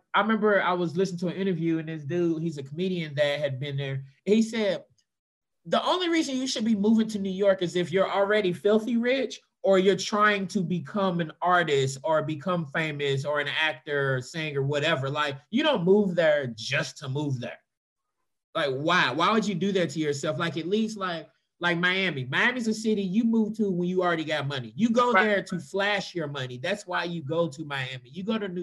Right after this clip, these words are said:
Speaker 1: York to become a star. You go to L A, a mixture of flash your money and to become
Speaker 2: And
Speaker 1: a
Speaker 2: be a
Speaker 1: star
Speaker 2: star.
Speaker 1: as
Speaker 2: Right.
Speaker 1: well.
Speaker 2: Yep.
Speaker 1: So you have that, and now Atlanta's becoming, like,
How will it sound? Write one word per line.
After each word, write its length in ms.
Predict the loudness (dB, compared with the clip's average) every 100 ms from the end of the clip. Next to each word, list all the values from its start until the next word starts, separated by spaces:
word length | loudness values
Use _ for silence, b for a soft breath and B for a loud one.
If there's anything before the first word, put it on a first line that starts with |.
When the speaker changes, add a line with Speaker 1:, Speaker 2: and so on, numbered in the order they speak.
| -8
Speaker 1:
York 320 | -8 -6 -8 _ _ _ -2
to 220 | 4 4
become 520 | 4 0 -2 -4 -2 -4
a 40 |
star. 520 | -6 -4 -4 -6 -10 -18 _ _ -8
You 120 | -4
go 260 | 4 4 4
to 160 | 2
L 240 | 2 2 2
A, 300 | 2 2 0
a 80 | -2
mixture 420 | -2 -2 -2 0
of 320 | 2 4 2 -2 _ _ 2
flash 280 | 4 4
your 100 | 2
money 380 | 2 2 0 -4 -2
and 180 | -2
to 80 | -2
become 260 | -2 0 0
Speaker 2:
And 80 | 0
Speaker 1:
a 40 | 0
Speaker 2:
be 80 |
a 120 | 0 2
Speaker 1:
star 220 | 4 2
Speaker 2:
star. 120 | 0
Speaker 1:
as 120 | 0
Speaker 2:
Right. 280 | 2 4 2
Speaker 1:
well. 100 | -2 B B B _
Speaker 2:
Yep. 200 | -2 2
Speaker 1:
So 120 | 6 6
you 160 | 8
have 220 | 6 6
that, 140 | 6 4
and 140 | 4
now 180 | 2 2
Atlanta's 640 | 4 2 2 2 2 2 0
becoming, 560 | 0 -2 0 -2 -2 -4
like, 280 | -2 -2